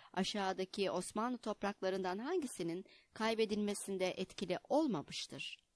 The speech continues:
Seçenekler A. Mısır, B. Tunus, C. Trablusgarp, D. Kıbrıs, E. Yunanistan.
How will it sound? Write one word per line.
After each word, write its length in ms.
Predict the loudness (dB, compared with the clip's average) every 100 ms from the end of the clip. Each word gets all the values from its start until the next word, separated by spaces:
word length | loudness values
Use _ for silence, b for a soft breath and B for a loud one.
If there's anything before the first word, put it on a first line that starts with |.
| _ b b b
Seçenekler 720 | -2 -2 0 0 0 -2 -2 0
A. 240 | 0 0
Mısır, 560 | 0 -4 0 -2 -2 -2
B. 180 | 0 0
Tunus, 420 | -2 -4 -4 -6
C. 260 | -2 0 0
Trablusgarp, 960 | 0 0 0 -4 -4 0 0 0 0
D. 160 | 0 0
Kıbrıs, 540 | -6 -6 -4 -4 -6 -2
E. 160 | 0
Yunanistan. 640 | 2 0 -2 -6 -4 -4